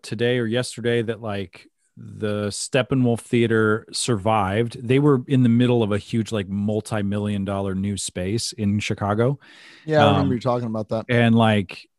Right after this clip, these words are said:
Speaker 1: I'm like, "Oh God, that's gonna get super delayed." But they finished it, and they're gonna, they're gonna have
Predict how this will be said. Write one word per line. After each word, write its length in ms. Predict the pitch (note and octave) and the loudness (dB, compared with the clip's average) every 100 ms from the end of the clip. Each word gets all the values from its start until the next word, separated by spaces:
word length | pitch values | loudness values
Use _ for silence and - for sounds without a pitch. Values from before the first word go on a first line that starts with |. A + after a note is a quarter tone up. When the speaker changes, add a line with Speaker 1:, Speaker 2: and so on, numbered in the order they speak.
| - | -2
Speaker 1:
I'm 120 | A2 | 2
like, 240 | G#2 F#2 - | 2 0 -6
"Oh 140 | F#2 | -10
God, 260 | F2+ G#2 F2 | -8 -8 -4
that's 220 | F#2+ - | -6 -6
gonna 160 | F#2+ | -8
get 140 | F2+ E2+ | -8 -10
super 260 | - F#2 | -8 -8
delayed." 380 | F2 F2+ F#2+ F#2 | -6 -4 -4 -4
But 120 | G2 | -2
they 100 | A#2 | 0
finished 440 | A#2+ D#3+ D#3 C3+ - | 4 6 6 4 4
it, 200 | A2 B2+ | 2 2
and 140 | A#2 | 4
they're 120 | A#2+ | 4
gonna, 220 | A#2+ B2 - | 6 6 2
they're 340 | A#2 G#2 A2 A2+ | -4 2 2 4
gonna 180 | C3 | 4
have 560 | A2 B2+ B2+ C3 A#2+ - | 4 2 4 2 0 -8